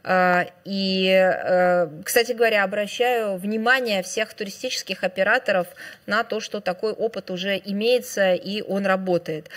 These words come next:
А что касается планов по дальнейшему расширению числа государств, с которыми действует, э, безвизовый режим взаимных поездок граждан, то они, безусловно, эти планы у нас есть.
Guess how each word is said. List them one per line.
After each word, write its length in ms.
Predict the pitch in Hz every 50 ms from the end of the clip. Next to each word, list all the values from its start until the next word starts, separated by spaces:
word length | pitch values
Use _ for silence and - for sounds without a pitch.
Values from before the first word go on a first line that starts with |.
| - - - -
А 60 | 175
что 120 | - -
касается 300 | - 160 - 262 254 254
планов 340 | - - 262 254 240 226 -
по 100 | - 240
дальнейшему 720 | 226 233 233 240 254 254 247 - 247 220 220 214 214 208 -
расширению 680 | - 247 226 220 - - 254 240 247 240 226 214 202
числа 240 | 202 - - 214 208
государств, 480 | 202 208 208 - 214 220 214 196 - -
с 20 |
которыми 300 | 208 196 214 202 202 202
действует, 600 | 190 208 214 202 - - - 196 190 185 185 -
э, 100 | 196 190
безвизовый 520 | 185 190 208 196 208 220 208 202 202 202 190
режим 360 | 196 208 202 226 214 196 185 - - - _
взаимных 360 | - 196 208 208 214 202 -
поездок 340 | - 220 208 196 - 208 202
граждан, 400 | 220 254 294 330 285 220 190 185
то 100 | - 220
они, 320 | 214 226 247 277 285 269 220
безусловно, 680 | 190 180 185 202 196 - 240 220 208 190 180 175 180
эти 160 | 185 196 - 196
планы 320 | - 226 220 214 196 190
у 60 | 180
нас 260 | 185 185 175 180 -
есть. 320 | 190 180 170 220 - -